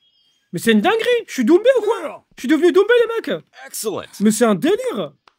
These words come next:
Speaker 1: Bravo, bravo. Attends, je récupère. Ah, qu'est-ce que je voulais faire déjà ? Ah, attends, ouais, il y a trop de trucs à faire en vérité.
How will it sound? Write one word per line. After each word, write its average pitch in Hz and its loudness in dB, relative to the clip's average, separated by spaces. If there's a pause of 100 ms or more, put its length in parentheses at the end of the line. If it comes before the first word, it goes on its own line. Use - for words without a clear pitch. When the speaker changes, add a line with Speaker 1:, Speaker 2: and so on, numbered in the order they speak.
(220)
Speaker 1:
Bravo, 262 0
bravo. 269 0
Attends, 254 -2
je 190 -4
récupère. 254 -2 (520)
Ah, 196 0
qu'est-ce 262 -4
que 262 0
je 226 0
voulais 254 4
faire 220 -2
déjà ? 180 0
Ah, 180 -2
attends, 208 0
ouais, 160 -2
il - -2
y - -2
a - -2
trop - -12
de - -12
trucs 233 -6
à 240 2
faire 233 -2
en 196 -2
vérité. 160 -6